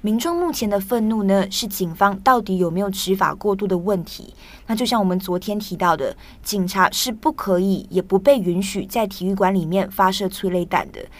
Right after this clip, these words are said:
那这个部分也是受害者家属最在意的。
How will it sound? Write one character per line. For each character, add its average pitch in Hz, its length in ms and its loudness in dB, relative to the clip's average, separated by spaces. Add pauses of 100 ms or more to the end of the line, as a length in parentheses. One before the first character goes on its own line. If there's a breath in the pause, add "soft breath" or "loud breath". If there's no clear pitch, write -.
(180 loud breath)
那 202 80 -4
这 262 320 0
个 214 140 -2
部 214 140 -4
分 202 280 0
也 175 60 -2
是 202 100 -6
受 208 220 -2
害 208 180 0
者 170 140 -8
家 185 240 0
属 - 220 -8
最 202 180 0
在 175 220 -2
意 151 160 -6
的。 - 200 -10